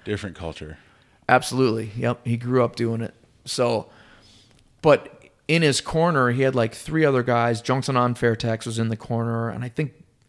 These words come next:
Speaker 2: maybe Boon Kurd was in the corner. And I think there was one other guy, I can't remember. In the corner, all the fights combined, it was, like, a thousand fights.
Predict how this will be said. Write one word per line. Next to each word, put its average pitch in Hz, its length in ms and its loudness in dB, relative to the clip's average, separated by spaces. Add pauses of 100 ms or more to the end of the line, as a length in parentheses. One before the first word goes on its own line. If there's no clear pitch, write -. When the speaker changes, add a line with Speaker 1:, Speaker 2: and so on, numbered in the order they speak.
(120)
Speaker 2:
maybe 131 360 -4
Boon 120 240 0
Kurd 131 420 -4
was 127 140 -6
in 131 100 -4
the 123 60 -6
corner. 131 580 -4 (440)
And 113 80 -10
I - 20 -8
think 131 140 -8
there 120 60 0
was 110 120 -4
one 131 300 0
other 127 180 0
guy, 127 260 -2
I 123 60 -4
can't - 200 -10
remember. 123 440 -4 (500)
In 165 160 4
the 147 80 6
corner, 139 760 4 (380)
all 147 240 8
the 143 100 4
fights 139 440 0
combined, 123 800 0 (260)
it - 60 -10
was, 131 180 -2
like, 123 300 -2 (1400)
a - 60 -2
thousand 117 680 -4
fights. - 680 -8